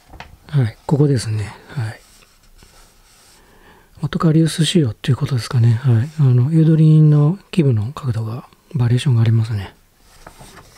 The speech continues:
はい。で、珍しくこういう図面がついてるんですけど、あの、カリウスの車体は、第一天輪の外側が外されてるんで、あの、多分こういう形で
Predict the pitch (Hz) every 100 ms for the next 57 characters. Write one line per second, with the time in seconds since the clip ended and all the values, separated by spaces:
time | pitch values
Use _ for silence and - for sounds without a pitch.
0 | _ - - - - - - - - -
1 | - - - - - - - - _ _
2 | - - - _ _ _ _ - 123 104
3 | _ _ 180 131 127 123 120 117 156 -
4 | 165 151 165 170 - 143 131 123 131 127
5 | 127 139 - 107 107 - 127 110 110 -
6 | 147 139 135 131 127 156 - 220 214 127
7 | 131 110 127 147 120 113 113 - _ -
8 | - - _ _ _ _ _ _ _ -
9 | 147 170 190 - 208 123 110 - 123 135
10 | 135 135 127 131 160 147 147 139 120 110
11 | 110 110 143 139 123 123 117 123 _ -
12 | 175 135 113 - 139 135 151 143 - 135
13 | 127 127 135